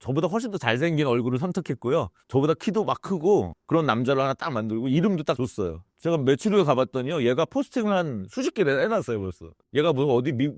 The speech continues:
보스턴을 갖고 뉴욕을 갖고 막 갔어요. 그다음에 거기 막 댓글도 달려있고 라이크도 달려있고 그러는데, 그럼 결국 뭐냐면 나의 에이전트가 막 달았고요. 거기 댓글을 단 것도 이게 사람이 단 건지 에이아이가 단 건지 모르겠는 거예요. 그 댓글 단 친구들 또 눌러봤더니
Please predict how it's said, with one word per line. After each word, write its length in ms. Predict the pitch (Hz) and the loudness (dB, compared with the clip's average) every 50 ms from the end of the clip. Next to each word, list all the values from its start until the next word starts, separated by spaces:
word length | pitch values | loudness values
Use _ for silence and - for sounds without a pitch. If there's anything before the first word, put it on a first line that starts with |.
| - - | -10 -4
보스턴을 400 | - 147 147 - - 196 175 160 | -4 -4 -2 0 -2 0 0 0
갖고 200 | 143 120 135 127 | 0 -2 -2 -2
뉴욕을 340 | 110 120 143 151 165 151 | 0 2 2 2 0 0
갖고 180 | 127 110 - 147 | -2 -4 -4 -4
막 100 | 139 - | -4 -4
갔어요. 380 | - 87 - - - 87 78 78 _ _ _ | -6 -10 -12 -10 -10 -10 -10 -12 _ _ _
그다음에 220 | - 170 214 196 113 | -2 0 0 2 4
거기 160 | 147 165 208 | 4 4 4
막 160 | 190 175 - | 4 2 2
댓글도 320 | - 143 123 - 240 190 | 0 -2 0 0 -2 0
달려있고 380 | 190 180 156 151 151 147 - 151 | 2 0 0 0 0 -2 0 2
라이크도 420 | 127 101 117 156 160 - 160 170 | 2 2 2 2 0 -4 -6 -2
달려있고 380 | 160 139 120 120 127 127 - 131 | 0 0 0 0 0 -2 -2 -4
그러는데, 440 | 123 120 127 139 180 175 117 87 78 - _ | -6 -6 -6 -4 -4 -4 -4 -4 -6 -10 _
그럼 140 | - 233 247 | -4 -2 2
결국 220 | 196 214 208 233 | 2 2 2 2
뭐냐면 680 | 180 139 143 147 160 165 180 214 226 190 120 87 78 76 _ _ - | 2 2 2 2 0 -2 -2 -2 -2 -2 -4 -6 -8 -10 _ _ -6
나의 340 | - 104 127 160 208 226 202 135 | 0 2 4 4 4 4 4 4
에이전트가 440 | 135 190 185 240 214 190 - 190 190 | 2 2 0 -2 -4 -4 -2 -2 -2
막 160 | 165 139 - | -2 -4 -6
달았고요. 600 | - 110 120 135 147 - - 123 143 180 160 104 - - | -6 -4 -4 -4 -4 -6 -6 -8 -6 -6 -6 -8 -8 -4
거기 240 | - 175 180 226 - | -2 -2 -2 0 0
댓글을 400 | 135 156 135 - 247 247 254 226 | -2 -2 -2 -2 -4 -2 0 0
단 160 | 226 196 190 | 0 0 0
것도 280 | 185 180 156 - 233 | -2 -4 -2 -2 -4
이게 160 | 220 156 160 202 | -2 0 -2 -4
사람이 460 | - - - - 196 226 233 226 202 | -4 -2 -2 -2 0 0 0 0 0
단 200 | 196 185 180 170 | -2 -2 -4 -6
건지 280 | 170 160 151 143 185 151 | -8 -8 -8 -4 -2 0
에이아이가 460 | 127 135 180 175 - - - - 202 | 2 2 2 4 4 2 4 4 2
단 160 | - 120 107 | 2 0 -2
건지 220 | 135 151 151 131 113 | -2 -4 -4 -4 -4
모르겠는 560 | 92 110 147 165 - 165 - - - 117 98 | -2 0 0 0 0 -2 -6 -6 -10 -14 -12
거예요. 160 | - - - - _ _ _ _ | -12 -16 -18 -20 _ _ _ _
그 140 | - 240 233 | -2 -2 2
댓글 280 | - 190 - - 262 220 | 2 2 2 2 2 2
단 140 | 226 220 | 4 2
친구들 380 | 202 - 226 196 233 196 214 175 | 2 0 -2 -2 -2 -2 0 0
또 80 | 208 185 | 0 2
눌러봤더니 880 | 151 170 202 226 220 202 180 - - 165 175 180 214 208 165 117 90 | 2 4 4 4 4 4 2 2 0 -2 -2 0 0 -2 -2 -2 -4